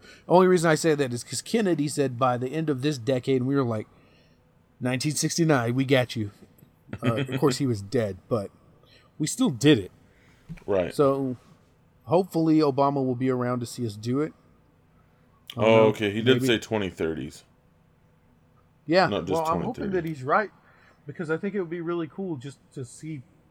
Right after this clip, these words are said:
Speaker 1: like, live stream of people from there. Hopefully they take, like, a V R camera or whatever technology we have by then, 'cause we didn't even have iPhones,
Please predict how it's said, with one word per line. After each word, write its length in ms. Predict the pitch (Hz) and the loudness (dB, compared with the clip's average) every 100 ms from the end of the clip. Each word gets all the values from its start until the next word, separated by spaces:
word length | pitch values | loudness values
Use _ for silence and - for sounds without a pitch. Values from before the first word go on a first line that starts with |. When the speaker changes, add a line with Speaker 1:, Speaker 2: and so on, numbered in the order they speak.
| - | -10
Speaker 1:
like, 220 | 143 127 - | -8 -8 -12
live 380 | 156 143 151 139 | -4 -2 -2 -6
stream 500 | - 156 139 117 110 | -12 -10 -8 -8 -10
of 140 | 117 117 | -12 -14
people 360 | 143 139 127 113 - | -14 -14 -12 -14 -12
from 160 | 131 | -10
there. 300 | 123 117 113 - _ _ - | -8 -8 -10 -16 _ _ -4
Hopefully 300 | 202 294 247 | 0 0 0
they 140 | 185 | 2
take, 160 | 185 185 | 2 2
like, 160 | 190 | 4
a 100 | 147 | 2
V 240 | 120 110 151 | 0 0 2
R 160 | 147 | 2
camera 400 | 131 - 139 147 | 2 -2 -4 -2
or 100 | 139 | -2
whatever 320 | 117 131 135 135 | 0 0 0 -2
technology 580 | 147 131 131 139 127 | -4 -4 -2 -2 -2
we 140 | 127 127 | -4 -2
have 200 | 131 131 | -4 -2
by 160 | 123 | -2
then, 300 | 113 110 127 131 | -2 -6 -8 -8
'cause 140 | 120 113 | -12 -8
we 120 | 117 | -4
didn't 160 | 156 | -2
even 320 | 147 131 123 120 _ - | -2 -2 -6 -10 _ -8
have 160 | 131 | -6
iPhones, 720 | 123 123 165 - 113 110 110 | -6 -4 -4 -4 -8 -8 -12